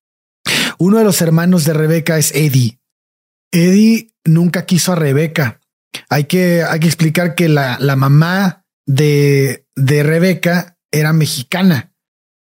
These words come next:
a diferencia de las otras, de muchas de las otras esposas.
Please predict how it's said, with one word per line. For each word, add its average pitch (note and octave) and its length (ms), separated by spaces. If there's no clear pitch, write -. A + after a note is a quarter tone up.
a C3 80
diferencia D3+ 580
de D#3+ 140
las C3 400
otras, D3 280
de D3 100
muchas D3 440
de C3+ 60
las B2 160
otras C#3 200
esposas. C3+ 520